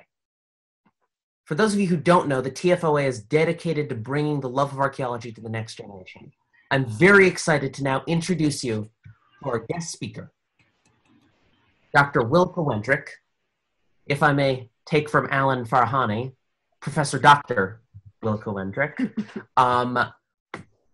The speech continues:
he holds the Joan Silsby Chair in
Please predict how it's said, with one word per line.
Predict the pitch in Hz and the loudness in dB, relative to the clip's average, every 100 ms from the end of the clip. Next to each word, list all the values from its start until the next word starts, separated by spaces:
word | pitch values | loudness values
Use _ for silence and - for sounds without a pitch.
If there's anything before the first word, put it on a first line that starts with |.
| _ _ _ | _ _ _
he | 214 | -6
holds | 170 185 180 160 - 135 | 0 2 2 0 -6 -6
the | 135 | -4
Joan | 117 170 190 | 2 4 4
Silsby | 190 190 170 175 160 | 2 0 0 -2 -4
Chair | - 151 | -2 0
in | 147 | -2